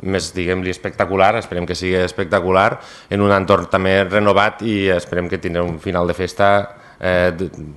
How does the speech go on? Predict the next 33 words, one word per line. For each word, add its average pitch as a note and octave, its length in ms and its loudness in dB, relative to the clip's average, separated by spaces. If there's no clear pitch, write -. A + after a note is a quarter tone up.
dels E2+ 160 -2
cinquanta G#2 400 4
anys G#2 80 0
del G#2 100 0
patronat G2+ 300 2
i G2 80 2
les - 160 -4
festes, G2+ 400 -2
eh, F#2+ 160 2
extraordinari, G2+ 640 2
com G#2+ 240 2
també, G#2 240 0
eh, G2 160 0
com G#2 180 2
he G#2 60 6
dit G#2 160 2
al G#2+ 120 2
principi, G2+ 440 0
el A2 80 0
patronat G2 340 2
organitza G2+ 520 2
moltes G#2+ 400 2
festes G#2 300 0
durant G2+ 240 4
l'any G#2 320 0
i - 20 -10
suposo G2 380 0
que G2+ 100 -2
totes G#2 240 -4
les G2 140 -2
festes G2+ 340 -6
que G#2 140 -4
quedaran, G2 400 2